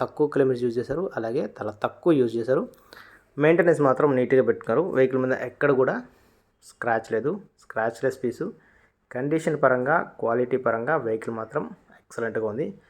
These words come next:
మీరు లొకేషన్కి వచ్చి కూడా చెక్ చేసుకొని, మెకానిక్స్ చూపించుకొని, టెస్ట్ డ్రైవ్ చేసుకొని కూడా మీరు వెహికల్ అనేది తీసుకోవచ్చు. ఇక టైర్స్ కండిషన్ కూడా మీకు ఫోర్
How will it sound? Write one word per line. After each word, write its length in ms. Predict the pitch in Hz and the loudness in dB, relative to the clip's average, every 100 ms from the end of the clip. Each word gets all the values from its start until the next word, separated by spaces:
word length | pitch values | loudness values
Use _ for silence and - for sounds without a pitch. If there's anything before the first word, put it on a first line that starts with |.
| _ _ | _ _
మీరు 140 | 143 143 | -2 2
లొకేషన్కి 420 | 143 208 208 214 190 | 4 4 4 4 4
వచ్చి 120 | 190 | 6
కూడా 100 | 185 180 | 4 6
చెక్ 160 | 151 139 | 4 4
చేసుకొని, 400 | 165 156 147 143 143 127 | 2 4 2 4 2 2
మెకానిక్స్ 420 | 123 135 131 - - 127 | 2 0 0 -6 -4 0
చూపించుకొని, 680 | 123 123 123 - 120 120 117 117 117 | 2 0 -2 0 2 2 0 -2 0
టెస్ట్ 180 | 117 117 | 0 4
డ్రైవ్ 140 | 135 123 | 4 4
చేసుకొని 360 | 120 120 120 110 | 0 -2 -6 -4
కూడా 120 | 110 104 | -4 -4
మీరు 180 | 104 165 226 | -2 2 4
వెహికల్ 240 | 220 - 98 | 2 0 -6
అనేది 240 | 196 175 285 147 | -4 -6 -4 -4
తీసుకోవచ్చు. 640 | - - - - _ - 95 - _ _ _ _ _ _ _ _ _ - - _ - | -4 -8 -18 -20 _ -20 -18 -20 _ _ _ _ _ _ _ _ _ -20 -20 _ -10
ఇక 80 | - - | -6 -2
టైర్స్ 220 | 127 165 196 | 4 4 6
కండిషన్ 280 | 208 214 202 | 8 8 6
కూడా 100 | 196 180 | 4 4
మీకు 180 | 180 220 - - | 2 0 -2 2
ఫోర్ 240 | 151 151 | 4 4